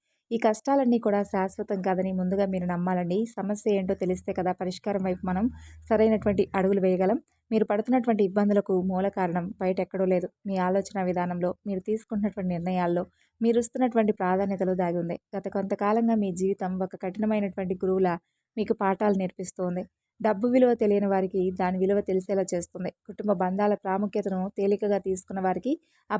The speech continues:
బంధాల విలువను కళ్ళకు కట్టినట్లుగా చూపిస్తుంది. మాటకున్నటువంటి శక్తిని ఆ మాట వల్ల కలిగే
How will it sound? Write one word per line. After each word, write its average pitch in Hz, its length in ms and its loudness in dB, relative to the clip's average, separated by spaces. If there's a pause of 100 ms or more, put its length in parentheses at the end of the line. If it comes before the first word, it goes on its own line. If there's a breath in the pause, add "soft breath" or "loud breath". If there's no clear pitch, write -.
బంధాల 240 380 6
విలువను 208 300 4 (140)
కళ్ళకు 208 360 0
కట్టినట్లుగా 196 520 -2
చూపిస్తుంది. 185 460 -4 (460)
మాటకున్నటువంటి 233 800 4
శక్తిని 196 340 -2 (240)
ఆ 202 40 -2 (100)
మాట 190 240 -2
వల్ల 208 220 4
కలిగే 190 220 0